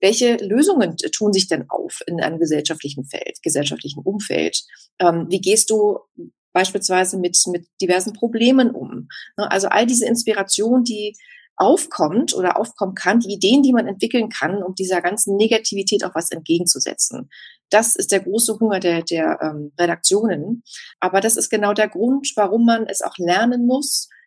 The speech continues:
Storys zu schärfen. Also seine Geschichte, nicht nur die richtige Geschichte zu finden, sondern sie auch auf den Punkt zu, aufzuschreiben in einer E-Mail.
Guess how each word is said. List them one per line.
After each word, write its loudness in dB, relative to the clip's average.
Storys 0
zu -2
schärfen. -4
Also 0
seine 2
Geschichte, 0
nicht -4
nur 0
die 2
richtige -2
Geschichte 0
zu -2
finden, -6
sondern 2
sie -2
auch 0
auf 2
den -6
Punkt 0
zu, 0
aufzuschreiben -4
in 2
einer -4
E-Mail. -2